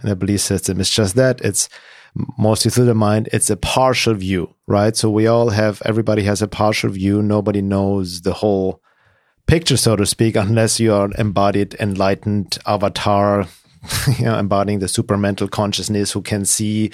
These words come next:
past, future, present all at once. Um, but it really ties into, like, also, maybe we can talk about that as well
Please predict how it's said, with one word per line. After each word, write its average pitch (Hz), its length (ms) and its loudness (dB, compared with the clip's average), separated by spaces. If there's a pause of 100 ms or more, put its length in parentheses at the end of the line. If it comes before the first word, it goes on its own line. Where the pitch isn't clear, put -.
(500)
past, 107 260 2
future, 107 280 0
present 104 420 -2
all 107 260 2
at 90 120 -2
once. 104 560 0 (720)
Um, 113 520 2 (500)
but 127 360 2
it 120 160 -2
really 151 180 4
ties 135 320 0
into, 135 240 2
like, 120 320 2
also, 120 460 2 (500)
maybe 120 180 4
we 120 80 0
can 113 140 0
talk 113 220 2
about 107 260 2
that 107 140 2
as 101 160 2
well 117 420 2